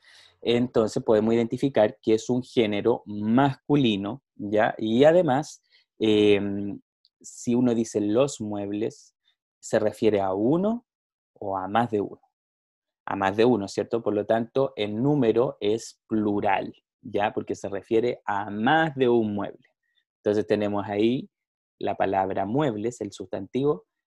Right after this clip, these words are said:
y sabemos que es masculino, plural, ¿ya? Porque uno dice los muebles,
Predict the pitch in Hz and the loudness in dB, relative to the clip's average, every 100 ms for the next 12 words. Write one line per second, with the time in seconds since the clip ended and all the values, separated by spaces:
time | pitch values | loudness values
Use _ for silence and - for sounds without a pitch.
0 | _ - 117 131 147 _ _ - - 101 | _ -4 0 0 -2 _ _ -10 -2 2
1 | 104 104 104 - - 98 101 101 110 135 | 2 0 -6 -10 -2 0 0 -4 -4 -4
2 | 143 - 170 175 147 165 - _ _ 113 | -4 -2 0 0 -2 -4 -10 _ _ 2
3 | 110 107 - - - _ _ _ 104 107 | 4 2 0 -6 -18 _ _ _ -4 -4
4 | - _ _ _ _ _ _ - - 101 | -6 _ _ _ _ _ _ -12 -8 -8
5 | 95 92 98 98 117 123 - - 107 101 | -8 -10 -8 0 2 4 0 -8 -10 -8
6 | 95 - - - - - | -8 -12 -14 -16 -20 -20